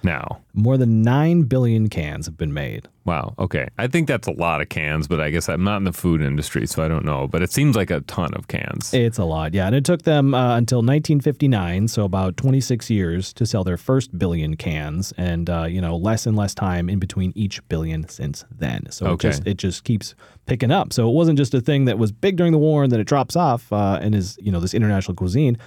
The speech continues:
Speaker 2: It's still very popular.
Speaker 1: Right. And this is why they, they can sustain a museum in Austin, Minnesota. I mean,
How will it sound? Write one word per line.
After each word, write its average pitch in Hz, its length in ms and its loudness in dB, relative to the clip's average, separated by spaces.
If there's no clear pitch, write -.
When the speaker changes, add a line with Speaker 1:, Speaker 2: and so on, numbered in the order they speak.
Speaker 2:
It's - 160 -2
still 185 160 0
very 117 240 -4
popular. - 520 -8
Speaker 1:
Right. 98 200 0
And 113 100 4
this 143 120 4
is 135 140 2
why 113 320 2
they, 104 220 2
they 104 180 0
can 98 180 0
sustain 104 440 0
a 87 80 2
museum 85 840 2
in 92 120 0
Austin, 90 400 0
Minnesota. 82 640 0
I 92 140 0
mean, 95 180 0